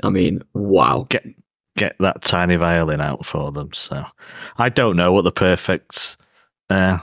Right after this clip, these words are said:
Speaker 2: system is, to be honest. I'm not, I understand investment's fine, but it has its downsides as well. But I don't know. This isn't it.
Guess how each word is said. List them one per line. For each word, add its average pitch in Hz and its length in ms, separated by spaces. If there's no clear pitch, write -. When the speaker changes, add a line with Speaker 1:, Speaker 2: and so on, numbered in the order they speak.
Speaker 2:
system - 460
is, 110 220
to - 100
be 98 40
honest. 92 260
I'm 98 140
not, - 280
I 95 60
understand 98 600
investment's 85 640
fine, 80 500
but 80 220
it 76 140
has 80 220
its - 140
downsides 80 680
as 78 120
well. 78 300
But 71 180
I 73 160
don't 73 260
know. 67 180
This - 200
isn't 76 260
it. 73 280